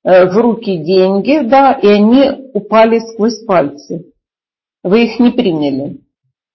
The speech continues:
Или вам дали подарок, а вы говорите: «Ну что ты, что ты, не надо мне этот подарок». Так вот, сейчас мы сделаем такое упражнение, которое даст вам возможность, э, почувствовать не только, куда вы смотрели,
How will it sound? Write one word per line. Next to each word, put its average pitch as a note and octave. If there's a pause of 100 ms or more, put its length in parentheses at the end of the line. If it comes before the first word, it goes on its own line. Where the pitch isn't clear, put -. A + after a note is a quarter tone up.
(120)
Или G#3+
вам B3
дали A#3+
подарок, A3+
а G#3
вы G#3
говорите: G#3
«Ну G#3+
что D4+
ты, D#4
что G#3+
ты, G#3
не G#3+
надо B3+
мне B3+
этот B3
подарок». E3+ (680)
Так A3+
вот, A#3
сейчас D4+
мы A3+
сделаем A3+
такое A3
упражнение, B3
которое B3
даст A#3
вам A3+
возможность, A3+ (800)
э, F#3
почувствовать F3+
не G#3+
только, B3
куда G#3+
вы G3
смотрели, F3+